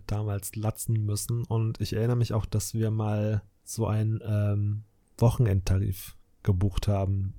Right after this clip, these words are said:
Ich weiß nicht, was wir da konkret bezahlt haben. Es war ziemlich viel Geld auf jeden Fall. Wir haben, wir haben einiges zusammengelegt und durften dann dort übernachten. Haben dann abends angefangen zu zocken bis in den Vormittag hinein.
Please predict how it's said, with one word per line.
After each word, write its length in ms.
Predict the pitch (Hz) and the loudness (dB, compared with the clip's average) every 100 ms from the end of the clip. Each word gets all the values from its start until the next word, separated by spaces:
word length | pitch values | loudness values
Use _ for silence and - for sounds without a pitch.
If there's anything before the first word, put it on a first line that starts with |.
| - | -12
Ich 100 | - | -6
weiß 160 | 98 95 | -2 0
nicht, 120 | 107 | 2
was 200 | 110 - | 0 2
wir 60 | 107 | 0
da 100 | 101 | 0
konkret 420 | - 113 - - | -2 -4 -4 -4
bezahlt 520 | - - 113 120 - | -4 0 2 0 0
haben. 240 | 104 101 | 0 0
Es 160 | 107 - | -2 0
war 260 | 110 107 - _ _ - | 0 0 -6 _ _ -10
ziemlich 400 | - 120 117 - | 0 2 2 0
viel 160 | 113 | -2
Geld 300 | 104 104 110 | 0 0 2
auf 140 | 120 - | 0 0
jeden 180 | 120 117 | 0 0
Fall. 320 | 123 120 117 | -2 0 0
Wir 120 | 107 | -2
haben, 260 | 101 107 104 - - - - _ _ | -2 -4 -6 -10 -18 -20 -20 _ _
wir 180 | 107 101 | 4 6
haben 140 | 117 | 6
einiges 320 | 104 117 110 | 6 4 4
zusammengelegt 720 | - 101 107 139 135 127 131 - - - - - - | 0 0 4 6 8 6 4 0 -14 -20 -20 -20 -2
und 280 | 113 107 - | 0 0 -2
durften 460 | 110 117 120 - 113 | 2 4 4 4 6
dann 140 | 113 | 6
dort 180 | 110 110 | 4 4
übernachten. 560 | 107 104 110 - 98 92 - | 2 2 2 0 -2 -4 -4
Haben 180 | 107 104 | -2 0
dann 280 | 101 101 110 _ | 0 0 -4 _
abends 280 | 110 110 107 | 0 2 2
angefangen 380 | 117 123 120 107 | 0 0 0 -2
zu 100 | 107 | -4
zocken 580 | - 135 131 131 135 123 | -4 -4 -2 -2 -2 0
bis 360 | 113 - - | -2 -2 -8
in 240 | - 110 107 | -4 -2 0
den 140 | 104 | 0
Vormittag 540 | - 104 107 - 104 | 0 -2 -2 -2 -4
hinein. 380 | - 107 104 104 | -4 -4 -4 -6